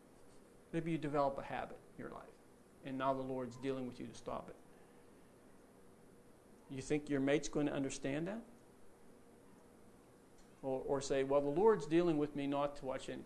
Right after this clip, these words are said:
T V or, you know." What? You think I'm turning the sports off? I wanna watch the basketball game. Forget about you.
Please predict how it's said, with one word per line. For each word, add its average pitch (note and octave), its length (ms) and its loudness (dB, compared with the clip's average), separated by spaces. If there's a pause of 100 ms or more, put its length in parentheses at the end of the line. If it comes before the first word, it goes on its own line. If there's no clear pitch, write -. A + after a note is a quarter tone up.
T C3 160 -8
V C3+ 220 -6
or, C3 180 -8 (260)
you E3+ 100 -4
know." C3 160 -6 (840)
What? A4+ 440 8 (1400)
You G3 100 2
think G4+ 260 10
I'm A3 140 8
turning D4+ 420 6
the B3 80 6
sports D#4 520 6
off? D#4+ 260 6
I D#4+ 60 2
wanna E4+ 260 8
watch D4 320 4
the G3+ 100 8
basketball G3 720 6
game. A#2+ 220 -2 (760)
Forget C#4+ 260 4
about G3 340 10
you. A#3 380 12